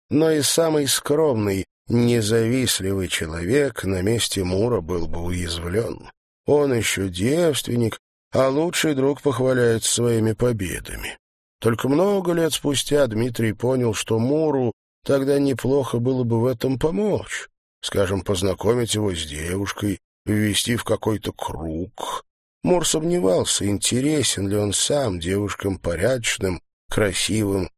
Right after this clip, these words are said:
и культурным. Ему казалось, что он, семиклассник, весной тысяча девятьсот сорокового,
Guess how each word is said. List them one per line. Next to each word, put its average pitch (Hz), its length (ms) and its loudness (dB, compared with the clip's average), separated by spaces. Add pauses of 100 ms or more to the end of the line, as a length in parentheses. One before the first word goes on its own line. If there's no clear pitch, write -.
(160)
и 98 100 0
культурным. 117 960 -2 (380)
Ему 110 240 2
казалось, 110 500 2
что - 320 -2
он, 127 220 2
семиклассник, 95 1200 -2 (240)
весной 90 600 0
тысяча - 360 -4
девятьсот 82 440 -4
сорокового, 95 880 0